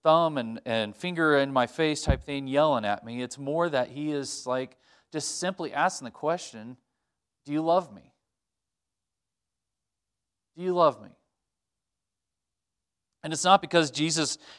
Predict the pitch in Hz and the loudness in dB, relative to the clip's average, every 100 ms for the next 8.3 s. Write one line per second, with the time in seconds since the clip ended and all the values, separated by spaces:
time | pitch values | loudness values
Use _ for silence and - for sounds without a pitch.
0 | - 143 151 139 110 - 156 131 113 113 | -4 0 2 0 -4 -2 0 4 4 4
1 | 131 127 107 98 - 147 135 - - - | 2 0 -2 -8 -4 -2 -2 -6 -12 -16
2 | - 143 - 226 165 131 - 139 - 143 | -2 -2 2 -2 0 -4 -4 -6 -2 -2
3 | 127 113 131 123 120 110 135 143 151 156 | -2 -2 -6 -4 -2 -2 -2 0 0 4
4 | 156 151 147 - 165 190 190 - - - | 4 4 -4 0 6 6 6 0 -20 -16
5 | - 139 190 196 170 151 - 160 143 147 | 0 2 8 8 8 2 0 2 2 4
6 | 202 151 - _ _ _ - 190 185 190 | 4 2 -6 _ _ _ 6 6 6 6
7 | 208 - - 147 156 170 180 139 127 - | 6 6 -4 2 8 8 8 2 -4 -4
8 | 107 90 | -2 -2